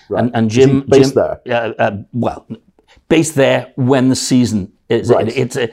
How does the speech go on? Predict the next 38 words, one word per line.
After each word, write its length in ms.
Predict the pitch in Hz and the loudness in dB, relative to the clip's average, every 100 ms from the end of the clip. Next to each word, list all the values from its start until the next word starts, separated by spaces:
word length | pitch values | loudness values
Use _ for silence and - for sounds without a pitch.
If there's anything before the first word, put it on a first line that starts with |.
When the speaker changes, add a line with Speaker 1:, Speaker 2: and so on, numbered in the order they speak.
| _ | _
Speaker 2:
uh, 200 | - 117 120 127 - - 117 120 - | -4 -4 -4 -12 -12 -20 -20 -20 -6
exploration 680 | 139 - 156 143 135 135 123 | -6 -2 2 4 4 2 0
in 100 | 117 | 2
Greenland 420 | 123 117 117 113 | 2 2 2 0
is 180 | 104 - | -4 -2
seasonal. 460 | 120 107 120 147 - _ _ _ | 0 0 -2 -4 -18 _ _ _
Uh, 80 | 117 117 | -6 0
mining 420 | 120 139 151 139 | 2 2 2 4
will 120 | 131 | 2
be 120 | 110 | 2
year 240 | 113 113 107 | 2 2 2
round, 420 | 104 95 113 123 | 0 -2 -6 -6
but 100 | 113 | -4
exploration 640 | 120 104 104 117 113 117 110 | -4 -4 -2 -2 -2 -2 -2
is 200 | 123 120 | -2 -2
seasonal 440 | - 113 95 107 127 | -2 -2 -2 -6 -8
because 340 | 107 107 98 | -8 -8 -8
of 80 | 98 | -8
the, 80 | 98 - | -10 -8
you 60 | 107 | -6
know, 160 | 98 113 _ _ | -6 -12 _ _
climatic 680 | - 107 107 107 104 - _ _ | -6 -2 -2 -4 -8 -12 _ _
and, 200 | 113 113 - | -2 -2 0
and 140 | 117 | -2
because 440 | 113 - 135 123 - - _ _ _ _ _ _ _ | -2 -2 -2 -2 -8 -20 _ _ _ _ _ _ _
without, 300 | - 117 127 | -4 0 2
almost 340 | 123 123 127 113 | 2 0 0 -2
without 260 | 117 120 | 0 0
exception 520 | 110 - 139 139 - 113 | 0 -2 -2 0 -2 -2
right 220 | 104 - | -4 -4
now, 240 | 98 113 - - _ | -6 -6 -8 -20 _
all 240 | 127 135 | 2 2
the 80 | 123 | 0
projects 480 | 113 120 107 110 - | 0 -4 -2 -6 -4
in 100 | 104 | -4
Greenland 400 | 104 104 104 107 | -2 -2 -2 -4
are 120 | 101 | -6
coastal, 680 | - - 113 - 107 135 _ | -6 -4 -4 -4 -6 -8 _